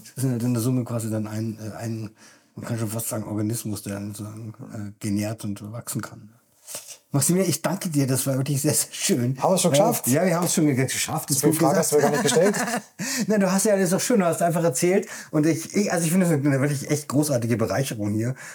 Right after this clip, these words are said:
Speaker 2: Ja.
Speaker 1: Ähm, und ich bin echt gespannt, ähm, auf meinen ersten Abend, äh, Nacht, die ich hier verbringen werde. Ähm, und, äh, jetzt nur kurz, ähm, sagen, äh, es gibt eine Facebook-Seite zu dem Laden, es gibt für alle Läden Facebook-Seiten, gibt's eine Gesamtseite?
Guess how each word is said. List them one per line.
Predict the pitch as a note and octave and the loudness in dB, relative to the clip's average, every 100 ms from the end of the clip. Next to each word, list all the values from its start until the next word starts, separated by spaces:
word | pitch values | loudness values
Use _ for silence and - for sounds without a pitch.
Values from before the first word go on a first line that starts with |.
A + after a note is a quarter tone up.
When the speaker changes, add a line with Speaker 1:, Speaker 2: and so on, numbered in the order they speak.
| G#2 A2 | -10 -2
Speaker 2:
Ja. | A#2+ | 0
Speaker 1:
Ähm, | A#2+ B2 | 2 0
und | B2 | 0
ich | |
bin | B2 | -2
echt | C3 C#3 | -4 -2
gespannt, | C3+ - C3 C3+ C3 | -4 0 0 0 -2
ähm, | B2 A#2+ A#2+ A#2 A#2+ | 0 0 0 -4 -4
auf | B2 | -4
meinen | B2 A#2 | -4 -2
ersten | - - B2 | -2 -4 -4
Abend, | C3 C3 - | -2 -4 -4
äh, | A#2 A2 | -4 -2
Nacht, | A#2+ - - | -4 -6 -8
die | |
ich | A2+ | -6
hier | B2 | -4
verbringen | A2+ G#2+ C#3+ B2 | -6 -4 -2 -2
werde. | A#2 B2 C3+ - - - - | -2 -4 -8 -12 -14 -16 -2
Ähm, | B2+ B2 B2 B2+ | 2 4 2 2
und, | D3 C#3+ C#3 | 2 2 4
äh, | D3 | 2
jetzt | C3+ D3 - | 2 2 0
nur | D#3 | 0
kurz, | C#3 F3+ - D#3 | 0 0 0 2
ähm, | D3 D3+ D3+ | 4 4 4
sagen, | C3+ D3+ D3+ | 4 4 4
äh, | D3 C#3 C#3 | 4 4 2
es | D3 - | 0 -2
gibt | E3+ | 0
eine | D#3 | 0
Facebook-Seite | D#3+ F#3 - G#3 G3+ G3 - | 2 0 0 0 2 0 -2
zu | E3+ | 0
dem | D3+ | 2
Laden, | A2+ A2+ E3+ A3+ A#3 A3+ - - | 2 2 0 2 0 -2 -10 -10
es | - | -2
gibt | D3 | 0
für | C#3+ - | 0 2
alle | E3+ G#3+ | 2 2
Läden | G#3 G#3+ G#3 | 2 2 2
Facebook-Seiten, | F#3+ F#3+ F#3+ E3+ C3+ E3+ | 2 0 0 -2 0 2
gibt's | C#3+ C#3+ | 0 0
eine | C3 A#2 | 0 0
Gesamtseite? | A2 A2+ G3 G3+ G3+ G3 G3+ G3+ | 2 2 0 2 2 4 4 2